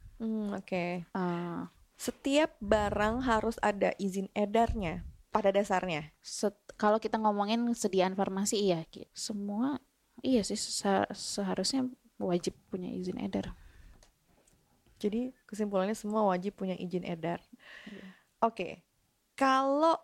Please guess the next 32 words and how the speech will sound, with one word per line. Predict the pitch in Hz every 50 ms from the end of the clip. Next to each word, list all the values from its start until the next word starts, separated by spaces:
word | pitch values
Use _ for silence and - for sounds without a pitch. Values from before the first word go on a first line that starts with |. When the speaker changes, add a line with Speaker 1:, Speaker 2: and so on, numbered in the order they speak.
| _ _ _ _ _ _
Speaker 1:
diskon-diskon | - 226 233 - - 254 247 240 - - 240 240
palsu, | 247 247 262 262 - 440
Speaker 2:
Oh. | 571 - - _ _ _ _ - -
Speaker 1:
alias | 220 226 220 233 240 233 247 262 262 - - - _ _ _ _ _ _ _ _ _ _ _ _ _ _ _
diskon, | 226 226 214 - - - 269 311 330 294 247 208
tapi | - 220 226 254
ternyata | 262 - 240 233 226 233 330
emang | 349 320 330 311
dinaikin | 240 240 220 233 277 294 - 302 254
harganya, | 220 208 214 202 196 196 185 185
dan | 180 185
aku | 190 - 285 - _ _ _
pernah | _ 208 208 214 233 233 240
sih | 233 - 208 202
mengalami | 202 190 185 185 185 190 190 190
hal | 190 185 185
itu. | 180 175 - 185 185
Sumpah | - - 190 185 202 196
itu, | 196 - 240 233 - - _ - - - - - - _ _ _ _ _ _ _ _ _ _ _ _ _
Speaker 2:
Ya, | - 208 196 196
itu | - 262 269 254 - -
Speaker 1:
alhamdulillahnya | - 214 208 220 208 196 190 190 185 208 247 233
nggak | 185
sempat | - 185 175 175 -
kebeli. | - 190 214 214 185 180 - -
<laughs> | 202 - - - - - - 320 - - 277 - - - - - - -
Speaker 2:
Itu | -
Speaker 1:
Karena | 233 226 277 330 294
Speaker 2:
siasat. | 294 -
Speaker 1:
ketahuan | 302 277 285 320 320 311
harga | 311 277 262 247 240 240 240 247
aslinya. | 240 269 262 262 262 277 285 294 302 302 311 311 302 262 233